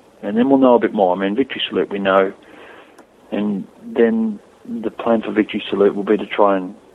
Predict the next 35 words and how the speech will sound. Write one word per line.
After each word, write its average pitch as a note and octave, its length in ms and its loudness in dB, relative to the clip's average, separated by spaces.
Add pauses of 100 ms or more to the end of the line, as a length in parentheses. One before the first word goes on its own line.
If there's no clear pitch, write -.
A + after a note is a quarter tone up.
(160)
get - 200 -4
back - 240 0
next - 320 -8
year, G2+ 340 0 (120)
hopefully G#2+ 440 0
to - 120 -10
the G2+ 80 0
World G2+ 240 2
Cup G#2+ 140 -2 (100)
final, A2 320 2
but G2 160 -2
if G2 160 -4
not, G#2+ 240 2 (1000)
um, F#2+ 400 -4 (200)
get - 160 -4
back G#2+ 200 -2
over G#2+ 200 2
there G#2 180 2
f-, - 380 -18
in, G#2+ 240 -8 (140)
around G#2 400 -4 (100)
February A2 460 4
next G#2 240 -4 (200)
year, A#2+ 200 0 (1080)
and G#2 140 -6
then G#2+ 140 -2
we'll G2 140 -2
have G2 200 2 (420)
Victory A2 340 -2
Salute G#2 200 -2
and G2+ 160 0
Lord G2+ 200 4
of F#2+ 100 -2
Loxley F#2+ 360 0
there F#2+ 360 2